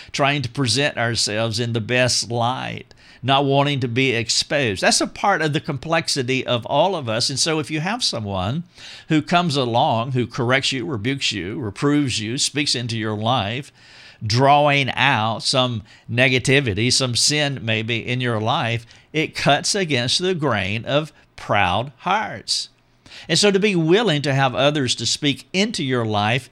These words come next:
is obviously one of the high marks <laughs> of Christian maturity.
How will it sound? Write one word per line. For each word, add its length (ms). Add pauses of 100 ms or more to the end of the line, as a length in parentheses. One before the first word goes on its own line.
(140)
is 300
obviously 1040 (560)
one 220
of 80
the 100
high 380
marks 800 (380)
<laughs> 360
of 160
Christian 400
maturity. 880